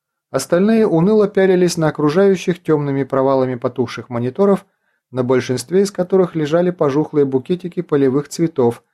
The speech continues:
придавая им сходство с могильными камнями. И это еще больше подчеркивало ту атмосферу безысходности, которая все больше охватывала тех, кто остался в живых.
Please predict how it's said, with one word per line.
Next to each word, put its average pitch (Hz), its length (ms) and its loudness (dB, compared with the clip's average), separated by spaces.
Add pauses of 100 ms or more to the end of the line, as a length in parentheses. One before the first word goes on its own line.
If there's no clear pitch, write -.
(400)
придавая 135 480 2
им 127 100 0
сходство 175 640 -4
с - 140 -16
могильными 117 560 -4
камнями. 120 640 -6 (880)
И 117 100 -2
это 120 180 2
еще 123 260 0
больше 143 320 0
подчеркивало 123 640 0
ту 143 180 0
атмосферу 127 520 -2
безысходности, 156 920 -2 (260)
которая 202 380 0
все 185 200 0
больше 185 360 0
охватывала 165 600 2
тех, - 400 -4 (100)
кто - 240 -2
остался 123 500 -6
в 120 60 -8
живых. 123 420 -2